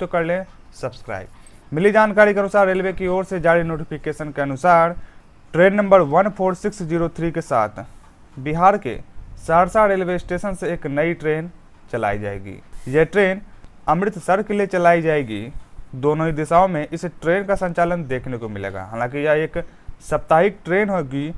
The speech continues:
जो कि सहरसा से अमृतसर के बीच इसका संचालन देखने को मिलेगा। तीन अगस्त से यह ट्रेन का परिचालन शुरू हो जाएगा और सहरसा से यह ट्रेन पाँच अगस्त से चलाई जाएगी। अगले आदेश तक इस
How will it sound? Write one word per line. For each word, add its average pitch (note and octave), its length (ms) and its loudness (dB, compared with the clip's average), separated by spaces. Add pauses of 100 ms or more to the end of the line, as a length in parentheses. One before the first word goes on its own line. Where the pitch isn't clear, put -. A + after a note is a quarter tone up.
(240)
जो D#3 140 0
कि F3 140 -4
सहरसा E3+ 400 2
से F#3+ 120 -2
अमृतसर F3+ 480 0
के E3+ 160 -4
बीच D3+ 340 -4 (360)
इसका C#3 220 0
संचालन E3 540 2
देखने B2+ 300 -4
को A2+ 140 -8
मिलेगा। G#2 420 -6 (180)
तीन F3+ 220 -2 (120)
अगस्त D#3 360 2
से G2+ 200 -12 (380)
यह D3+ 160 2 (100)
ट्रेन E3+ 280 2
का G3 100 0
परिचालन F3+ 540 2 (320)
शुरू A3 140 2
हो G#3+ 140 4
जाएगा D#3+ 360 4
और C#3 280 2
सहरसा D3 400 4
से E3 180 0
यह D3+ 80 2
ट्रेन D#3+ 380 0
पाँच D#3+ 280 2 (520)
अगस्त D3 340 -2
से C#3+ 260 -8 (400)
चलाई D#3 360 6
जाएगी। G#2 500 -4 (400)
अगले C#3 260 2
आदेश D3+ 440 6
तक D#3 160 -2 (340)
इस F#3+ 120 -4